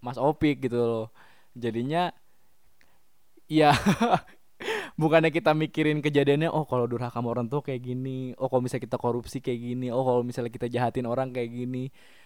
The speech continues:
Tapi malah jadi hafal lagu Opiknya. Ya, bener juga <laughs> sih. Next. Keenam. Oh, ini dari, hmm. Bentar. Oh, ternyata ini kumpulan, ya.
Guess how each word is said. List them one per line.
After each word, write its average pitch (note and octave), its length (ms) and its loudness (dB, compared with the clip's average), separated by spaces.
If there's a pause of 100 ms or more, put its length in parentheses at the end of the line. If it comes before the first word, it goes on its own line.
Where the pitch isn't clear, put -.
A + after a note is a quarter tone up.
(500)
Tapi D3 200 4
malah G3+ 200 6
jadi E3 260 6
hafal E3 480 6 (220)
lagu C#3+ 220 4
Opiknya. E3 600 2 (360)
Ya, - 160 -2
bener C3 160 2
juga G3 340 10
<laughs> - 80 6
sih. B3+ 100 12 (3000)
Next. A3 880 -2 (1120)
Keenam. D3 400 -4
Oh, E3 160 6
ini F3+ 80 -4
dari, E3+ 220 2 (1500)
hmm. A2+ 400 -8 (960)
Bentar. - 400 -6 (480)
Oh, F3 80 4
ternyata F3+ 240 0
ini A3+ 80 -6
kumpulan, F#3 480 4
ya. G#2+ 260 -4